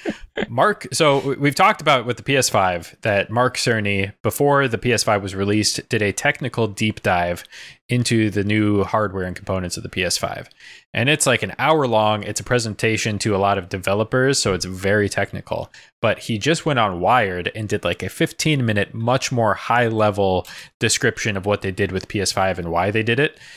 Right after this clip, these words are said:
And I think it's a much more interesting watch. So if you're not into, like, the super nitty gritty technical details, I'll link it in the YouTube description.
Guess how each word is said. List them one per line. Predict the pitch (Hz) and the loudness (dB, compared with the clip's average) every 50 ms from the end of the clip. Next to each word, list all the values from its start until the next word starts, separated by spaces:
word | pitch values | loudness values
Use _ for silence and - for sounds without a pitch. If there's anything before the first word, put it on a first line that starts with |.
| - - _ | -20 -12 _
And | - 107 101 | -2 0 0
I | 101 | 0
think | - 131 110 | 0 0 -2
it's | 104 - - | -2 -2 -2
a | 101 | -2
much | 101 107 113 127 127 - - | -2 0 0 0 0 0 0
more | 117 113 107 - | 0 0 0 0
interesting | - 117 110 - 113 104 - - 101 95 | -2 -4 -2 0 0 0 0 -2 -6 -6
watch. | 87 90 92 87 85 - | -2 0 0 0 -2 -2
So | - 113 | -4 -6
if | 107 - | -4 -4
you're | 113 113 | -2 0
not | 135 147 139 - | 2 2 2 2
into, | 131 127 131 - 147 127 | -2 -6 -6 -2 0 0
like, | 127 117 117 | 0 0 -2
the | - 110 | -4 -4
super | - - 135 123 - 120 | -2 -2 -2 -2 -2 -2
nitty | 113 117 120 117 107 | 0 0 0 0 0
gritty | 117 117 120 113 | 2 2 2 2
technical | - 127 123 - - 117 117 113 | 2 0 0 0 -2 -2 -2 -2
details, | 107 107 110 - - 139 143 151 151 147 - - _ - - _ _ _ _ | 0 -2 -2 0 0 2 2 2 2 0 -4 -10 _ -20 -20 _ _ _ _
I'll | - 135 135 127 | 2 2 2 4
link | 123 151 165 - | 4 2 0 2
it | 147 | 0
in | 139 131 | 0 2
the | 123 117 | 2 2
YouTube | 127 131 - 135 123 | 2 2 2 0 0
description. | 104 104 98 - 123 117 - - 110 95 87 82 - | 0 -2 -2 0 -2 -2 -2 -2 -4 -4 -4 -8 -12